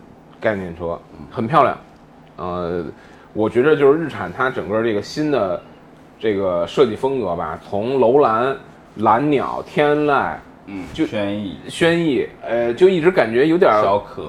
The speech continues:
Speaker 1: 有点儿什么呢？就是有点儿怪怪的，没有一个好的，就是它这个风格很好，它那个很多设计语言很好，但一直没有一个特别好的这个车型能让它把这个语言用得特合适。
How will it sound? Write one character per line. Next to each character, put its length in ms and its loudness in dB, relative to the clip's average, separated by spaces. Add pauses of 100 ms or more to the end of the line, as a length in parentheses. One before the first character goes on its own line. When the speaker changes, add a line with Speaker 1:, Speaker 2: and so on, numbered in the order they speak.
Speaker 1:
有 160 2
点 140 8
儿 60 4
什 120 -4
么 80 -6
呢？ 220 -8
就 100 -4
是 120 -4
有 120 0
点 160 2
儿 240 2
怪 160 2
怪 220 2
的， 100 -4
没 120 -2
有 120 2
一 80 2
个 160 6
好 440 0
的， 300 2 (260)
就 120 2
是 60 -2
它 60 -2
这 40 6
个 60 4
风 260 -2
格 220 -2
很 200 -10
好， 240 -12
它 60 -4
那 140 4
个 100 2
很 140 -6
多 80 -2
设 160 4
计 100 0
语 80 -4
言 220 -4
很 240 -8
好， 240 -14 (500)
但 140 -6
一 80 0
直 100 2
没 80 6
有 140 6
一 100 4
个 160 4
特 180 0
别 140 2
好 300 -2
的 100 -6
这 160 0
个 300 0
车 240 2
型 400 -6
能 100 -4
让 140 -2
它 80 -4
把 160 -2
这 100 0
个 80 4
语 120 2
言 320 -2
用 180 2
得 100 2
特 180 0
合 280 -2
适。 320 0